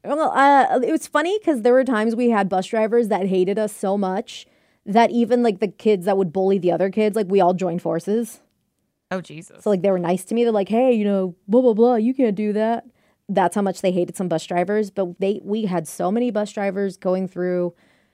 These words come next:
Speaker 1: Um, we had, like, one that was a dude, like, I think he was this, like, really cool, like, hip, younger dude. And we only had him for, like, a day or two.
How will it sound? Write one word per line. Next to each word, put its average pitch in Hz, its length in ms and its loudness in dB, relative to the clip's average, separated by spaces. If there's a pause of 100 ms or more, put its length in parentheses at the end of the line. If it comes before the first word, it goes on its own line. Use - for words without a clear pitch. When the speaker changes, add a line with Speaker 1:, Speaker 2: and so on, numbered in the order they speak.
(160)
Speaker 1:
Um, 175 480 -4
we 202 100 -2
had, 233 140 4
like, 226 120 0
one 196 340 0
that 202 80 2
was 202 100 -2
a 196 60 0
dude, 180 420 0
like, 175 320 -8 (100)
I 196 40 -10
think 208 100 -2
he 208 80 -4
was 180 160 -6
this, 180 220 -8
like, 170 160 -6
really 185 300 -2
cool, 190 360 -2
like, 175 180 -4
hip, 196 300 -4
younger 185 300 -2
dude. 190 400 0 (420)
And 190 160 -4
we 214 160 0
only 202 140 0
had 190 140 2
him 180 60 -2
for, 190 60 -2
like, 180 120 -4
a 175 40 -2
day 170 200 0
or 175 100 2
two. 202 400 -2